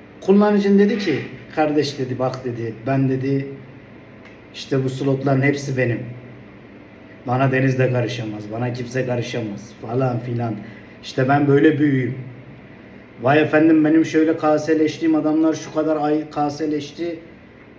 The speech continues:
İşte benim anama sövsen ben yine de durmam. Gitmem yani." dedi.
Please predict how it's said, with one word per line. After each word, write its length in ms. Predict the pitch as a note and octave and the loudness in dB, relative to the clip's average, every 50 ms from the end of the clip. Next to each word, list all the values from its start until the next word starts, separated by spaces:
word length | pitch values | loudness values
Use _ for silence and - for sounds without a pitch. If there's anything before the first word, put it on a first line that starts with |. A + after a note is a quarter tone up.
| - - | -18 -14
İşte 460 | C3 - - - D3 C#3+ D3 D3 - - - - - - | -14 -14 -8 -6 -4 -2 -2 -4 -6 -10 -16 -12 -4 0
benim 240 | D3 D#3 D#3+ E3 D#3+ | 2 4 4 4 4
anama 340 | D#3 D#3+ E3 E3+ F3+ F3 | 4 4 4 4 2 2
sövsen 560 | F3 - E3 D3+ C#3 - - F3 F3 F3 E3 D#3 | 0 0 0 -2 -2 -2 -2 0 0 0 2 2
ben 120 | D#3 D#3 | 2 4
yine 260 | D#3+ E3 E3 E3 D#3+ | 4 4 4 4 4
de 160 | E3 E3+ D3 | 2 0 0
durmam. 440 | D3+ D3+ D3 D3+ E3 E3 D#3 B2+ - - - - - - - - - - - - - - - - - - - - | -2 0 0 2 2 2 2 0 -2 -6 -12 -16 -20 -20 -20 -20 -20 -20 -20 -20 -20 -20 -20 -20 -20 -20 -12 -8
Gitmem 440 | B2+ C3+ C3 - E3 E3+ E3 D3+ C3+ | -8 -8 -4 0 2 4 4 4 2
yani." 220 | A#2+ A2+ A2 G#2+ G#2 | 0 -2 -4 -6 -6
dedi. 320 | G2+ G2 G2 F#2 - | -8 -10 -12 -14 -16